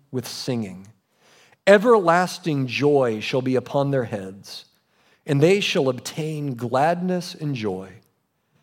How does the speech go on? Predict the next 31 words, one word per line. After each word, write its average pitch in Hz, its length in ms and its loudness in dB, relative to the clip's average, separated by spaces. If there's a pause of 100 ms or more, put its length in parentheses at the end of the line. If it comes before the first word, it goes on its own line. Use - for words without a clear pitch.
(200)
and 123 180 -2
sorrow 175 760 2
and 120 200 -8
sighing 101 760 -6 (400)
shall - 300 -8
flee 117 280 -4
away. 92 380 -6 (1600)
The 180 200 4
end 233 240 8
of 185 120 4
this 180 160 2
journey 143 560 2
that 135 180 -4
God 160 240 4
has 147 120 -2
called 160 340 2
us 135 180 -4
on, 107 240 -2
the 147 180 -2
end 220 320 6
of 170 80 4
our 185 220 6
exodus 147 840 -4 (1300)
from 160 180 2
sin 185 500 4
and 139 160 -2
slavery 147 720 0
to 131 120 -2
life 139 640 0
and 135 120 -6
light, 123 600 -6